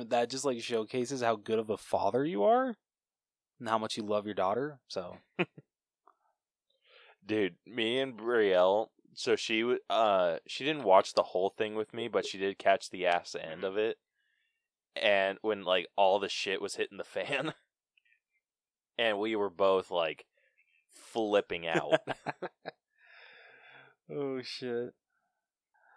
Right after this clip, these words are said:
Speaker 1: Oh, man.
Speaker 2: Anyway,
Speaker 1: Okay. <laughs>
Speaker 2: continue.
Speaker 1: No, you're good,
Speaker 2: Sorry.
Speaker 1: man. You're good. Um, so Nando stages a nerd party at the house as the final big event, but is quickly,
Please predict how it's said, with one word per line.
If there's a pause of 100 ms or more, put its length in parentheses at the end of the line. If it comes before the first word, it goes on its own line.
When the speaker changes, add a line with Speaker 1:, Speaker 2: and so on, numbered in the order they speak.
(600)
Speaker 1:
Oh,
man. (680)
Speaker 2:
Anyway,
Speaker 1:
Okay.
<laughs>
Speaker 2:
continue.
Speaker 1:
No,
you're
good,
Speaker 2:
Sorry.
Speaker 1:
man. (220)
You're
good. (580)
Um,
so
Nando
stages
a
nerd
party
at
the
house
as
the
final
big
event,
but
is
quickly,